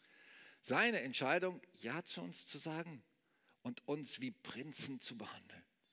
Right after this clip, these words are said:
und Prinzessinnen. Auch die Geschichte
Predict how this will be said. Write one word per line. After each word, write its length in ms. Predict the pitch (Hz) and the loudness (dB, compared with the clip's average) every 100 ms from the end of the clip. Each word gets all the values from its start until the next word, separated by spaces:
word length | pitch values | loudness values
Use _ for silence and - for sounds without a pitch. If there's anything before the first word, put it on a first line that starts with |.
| - | -12
und 200 | 104 - | -10 -6
Prinzessinnen. 920 | 110 98 - - - 107 104 - 90 _ _ _ _ _ _ _ - - - - - - - _ _ - | -8 -4 -2 -2 -4 -4 -6 -14 -18 _ _ _ _ _ _ _ -20 -20 -20 -18 -20 -20 -20 _ _ -4
Auch 140 | 139 | -2
die 120 | 139 | 0
Geschichte 600 | 143 - 190 - 165 151 | 2 4 2 6 6 6